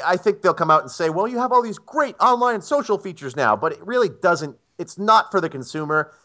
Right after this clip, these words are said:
And to say anything else is a flat-out lie and P R spin, and that's exactly what's gonna happen if it's online. They're gonna go, "There's so much for you to get out of this." No,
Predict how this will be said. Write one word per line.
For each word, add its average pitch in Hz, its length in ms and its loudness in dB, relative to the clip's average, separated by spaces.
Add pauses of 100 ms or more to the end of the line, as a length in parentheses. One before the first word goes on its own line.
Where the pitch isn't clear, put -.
(200)
And 160 140 -4
to 170 80 -6
say 233 260 2
anything 170 320 -2
else 139 280 2
is 135 140 -6
a 123 60 2
flat-out 156 520 2
lie 117 360 2
and 113 140 -10
P 123 160 -10
R 98 140 -4
spin, 95 280 -10
and 98 80 -10
that's 131 200 -4
exactly 151 340 -2
what's 107 140 -10
gonna 107 120 -8
happen 95 300 -8
if 82 100 -16
it's 92 120 -10
online. 78 320 -16
They're 120 80 -4
gonna 123 160 0
go, 120 340 2 (200)
"There's 233 120 -8
so 370 160 2
much 311 220 -6
for 277 100 -12
you 247 100 -8
to 240 60 -6
get 269 220 2
out 226 160 4
of 180 60 0
this." 131 340 -6
No, 165 340 -2